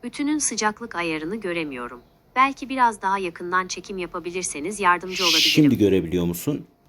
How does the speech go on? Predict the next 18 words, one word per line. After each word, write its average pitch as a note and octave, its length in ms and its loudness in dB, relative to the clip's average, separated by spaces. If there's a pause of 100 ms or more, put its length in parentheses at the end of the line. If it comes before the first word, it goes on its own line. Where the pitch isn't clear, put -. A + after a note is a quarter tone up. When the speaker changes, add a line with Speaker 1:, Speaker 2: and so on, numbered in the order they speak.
(2750)
Speaker 1:
Evet, B3 300 -2
şimdi B3 420 -2
daha A3 180 -2
net B3 300 -4
görebiliyorum. C#3 760 -6 (340)
Ütü D3 360 -8 (120)
E A#3 180 -4
C G3 240 -2
O F#3 220 -4
E F3+ 140 -2
modunda. C#3 540 -4 (280)
Bu C#4 140 0
mod F3+ 240 -2 (140)
enerji F#3+ 400 0
tasarrufu A#3 600 0
sağlamak F#3 500 2
için - 260 -10
ideal. C#3+ 380 0